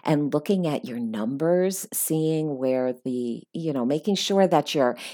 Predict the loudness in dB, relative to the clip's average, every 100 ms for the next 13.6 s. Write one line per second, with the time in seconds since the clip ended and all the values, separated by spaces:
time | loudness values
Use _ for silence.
0 | 0 4 6 4 4 0 -2 -4 -4 -4
1 | -6 -10 -10 -12 -12 -4 0 0 2 2
2 | 2 0 -4 -2 0 0 -2 -2 -2 -4
3 | -8 -8 -8 -6 -4 -4 -4 -6 -8 -10
4 | -6 -2 -2 -4 -6 -6 -6 -10 -4 -2
5 | -2 -4 -4 -2 0 -2 -8 -10 -16 -20
6 | -20 -18 -8 -2 0 0 0 2 4 6
7 | 4 4 0 0 0 -2 -6 _ _ -4
8 | -2 -4 -8 -2 2 2 2 0 0 0
9 | 2 0 0 0 4 4 2 -2 -2 0
10 | 0 -2 -2 0 -2 -4 -4 0 2 2
11 | 0 -2 -2 -2 -6 -14 -10 -8 -6 -4
12 | -2 4 2 2 -4 -4 -4 -4 -4 -4
13 | -4 -2 -4 -6 -8